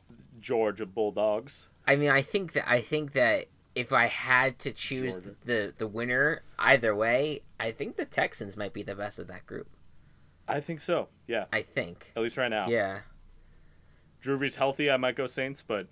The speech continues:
Speaker 1: Texans are
Speaker 2: They're looking, they're looking
Speaker 1: Texans,
Speaker 2: pretty, pretty decent
Speaker 1: they're
Speaker 2: right
Speaker 1: looking
Speaker 2: now.
Speaker 1: all right.
Speaker 2: Yeah.
Speaker 1: Yeah. Jacksonville defense was tough, but other than that, they're looking fine.
Speaker 2: Yep, definitely.
Speaker 1: They're at least healthy.
Speaker 2: <laughs> So they, they're up there.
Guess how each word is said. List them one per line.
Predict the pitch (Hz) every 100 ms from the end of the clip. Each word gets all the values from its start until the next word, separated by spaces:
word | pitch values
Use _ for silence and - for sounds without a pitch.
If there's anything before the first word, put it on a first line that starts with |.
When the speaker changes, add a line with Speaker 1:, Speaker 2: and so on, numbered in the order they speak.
| -
Speaker 1:
Texans | 123 107 110 104
are | 98 92 95 _ _ _
Speaker 2:
They're | 135 143
looking, | 151 165 143
they're | 151 180
looking | 185 139
Speaker 1:
Texans, | 120 160
Speaker 2:
pretty, | 165 156
pretty | 120 - 143 131
decent | 120 117 - 131
Speaker 1:
they're |
Speaker 2:
right | 120
Speaker 1:
looking | 135 143
Speaker 2:
now. | 139
Speaker 1:
all | 135
right. | 131 107 85 - -
Speaker 2:
Yeah. | 117 90 -
Speaker 1:
Yeah. | 107 85 - _ - _ _
Jacksonville | - 135 - 151
defense | 143 139 139 135
was | 131
tough, | 143 104 -
but | 110 107
other | 107
than | 107 107
that, | 104
they're | 104 101
looking | 95 101
fine. | 92 82 -
Speaker 2:
Yep, | - 92 107 - _ _ -
definitely. | 98 - - - - -
Speaker 1:
They're | 117
at | 123
least | 120 -
healthy. | 110 - - - _ _
Speaker 2:
<laughs> | 107 - 180 190 170
So | 131
they, | 131 135 123
they're | 135
up | 117 -
there. | 95 -